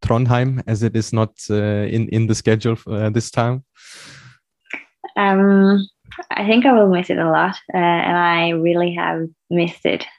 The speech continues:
Speaker 2: uh, this last year, uh, th-, that has passed. Uh, we haven't that many hills in Norway, so not being able to train in Trondheim, um, throughout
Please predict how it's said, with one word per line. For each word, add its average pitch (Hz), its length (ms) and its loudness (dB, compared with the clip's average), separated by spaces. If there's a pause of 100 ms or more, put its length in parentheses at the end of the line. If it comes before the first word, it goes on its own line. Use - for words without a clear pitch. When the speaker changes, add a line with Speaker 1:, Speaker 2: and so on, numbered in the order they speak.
Speaker 2:
uh, 160 360 2
this 160 320 -2 (460)
last 160 380 -2
year, 170 300 -2 (180)
uh, 170 240 0 (240)
th-, - 240 0 (360)
that 170 220 -6 (220)
has 170 200 -4
passed. 185 460 -2
Uh, 170 460 -2 (680)
we 185 100 2
haven't 175 460 2
that - 220 -2
many 170 320 2
hills 165 420 -2
in 160 120 -2
Norway, 160 440 0
so 165 540 0
not 165 340 -2
being 160 200 0 (140)
able 160 220 -6
to 160 140 -6
train 160 480 -2 (640)
in 170 140 2
Trondheim, 165 640 2 (220)
um, 160 680 0 (140)
throughout 165 360 2